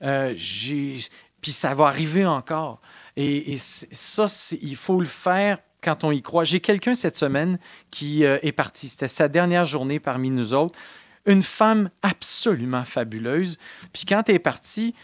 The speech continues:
ça me faisait de la peine. Mais j'ai dit, « Je suis extrêmement fier de toi. » Parce que t'es à mi-trentaine et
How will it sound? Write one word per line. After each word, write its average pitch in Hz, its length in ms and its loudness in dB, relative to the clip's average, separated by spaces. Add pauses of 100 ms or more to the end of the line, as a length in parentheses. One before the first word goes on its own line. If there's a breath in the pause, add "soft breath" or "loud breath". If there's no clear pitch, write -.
(160 soft breath)
ça - 140 0
me 147 80 0
faisait 175 340 2
de 180 60 -2
la 151 100 6
peine. 185 400 0 (220 soft breath)
Mais 143 80 -2
j'ai 156 180 0
dit, « 160 200 -2
Je 165 60 0
suis - 140 2
extrêmement 175 720 0
fier 127 240 -4
de 120 120 -6
toi. » 117 340 -10
Parce 147 160 -4
que 180 100 -2
t'es 170 400 0 (100)
à 147 120 0
mi-trentaine 180 840 0 (560 loud breath)
et 180 180 -2